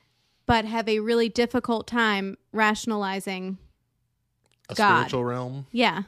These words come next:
Speaker 2: Yeah. Yeah, I don't understand. That seems e-, at least equally plausible from a, from a total lack of knowledge on any of them.
Speaker 1: Yeah.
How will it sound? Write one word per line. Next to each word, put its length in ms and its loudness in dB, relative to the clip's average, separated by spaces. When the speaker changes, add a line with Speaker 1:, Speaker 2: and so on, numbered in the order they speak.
Speaker 2:
Yeah. 260 -4
Yeah, 300 -4
I 120 -6
don't 80 -4
understand. 460 -10
That 140 -2
seems 340 -2
e-, 160 -4
at 180 0
least 420 0
equally 360 -2
plausible 580 -4
from 380 -4
a, 300 -8
from 320 -8
a 300 -10
total 500 -4
lack 360 -8
of 120 -12
knowledge 500 -10
on 140 -12
any 300 -12
of 160 -16
them. 260 -18
Speaker 1:
Yeah. 380 2